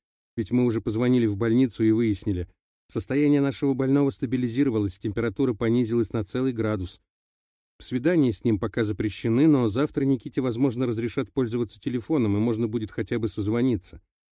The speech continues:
Мир сразу наполнился красками, и чтобы поддержать меня, солнце наконец выползло из-за тяжёлых туч, и клёны встрепенулись, расправив огненные перья, как сказочные жар-птицы.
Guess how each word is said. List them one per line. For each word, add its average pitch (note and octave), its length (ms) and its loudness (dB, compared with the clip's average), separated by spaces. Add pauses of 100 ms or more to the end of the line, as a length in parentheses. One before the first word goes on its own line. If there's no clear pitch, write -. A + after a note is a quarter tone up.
(580)
Мир C#3 320 4
сразу B2+ 360 -2
наполнился B2 640 0
красками, A2 640 -2
и G#2 60 -2
чтобы A2 340 -4
поддержать A2 640 -2
меня, A2 240 0 (380)
солнце C3 420 0
наконец A#2+ 480 0
выползло A2 560 0
из-за G2+ 360 -6
тяжёлых A2+ 480 -2
туч, - 360 -4
и G2 320 -2 (240)
клёны B2+ 360 2
встрепенулись, B2 840 -2 (560)
расправив A#2+ 640 -2
огненные G#2 500 0
перья, C3+ 380 0
как A#2+ 180 -4
сказочные G2+ 600 -4
жар-птицы. F#2 640 -6